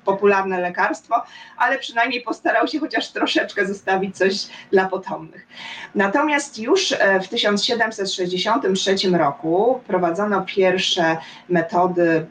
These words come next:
pierwsze badania w Londynie metod mumifikacji. Niedługo później, bo w latach, e, dziewięćdziesiątych osiemnastego wieku, e, Blumenbach odkrył podczas badań pierwsze mumie fałszywe,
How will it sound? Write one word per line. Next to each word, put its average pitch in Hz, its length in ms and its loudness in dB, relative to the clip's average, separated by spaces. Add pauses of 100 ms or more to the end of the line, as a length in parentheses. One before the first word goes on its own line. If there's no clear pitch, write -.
(140)
pierwsze 170 280 2
badania 170 460 2
w 185 60 -4
Londynie 180 400 2
metod 175 360 2
mumifikacji. 156 1120 -4 (320)
Niedługo 208 500 2
później, 202 360 -6
bo 170 120 -4
w 165 60 -8
latach, 180 560 0
e, 160 280 -2
dziewięćdziesiątych 196 840 0
osiemnastego 180 720 0
wieku, 151 640 -4 (400)
e, 160 280 2
Blumenbach 165 840 0 (120)
odkrył 262 480 -2 (340)
podczas 220 440 0
badań 180 460 0
pierwsze 269 520 2
mumie 196 320 2
fałszywe, 165 760 -2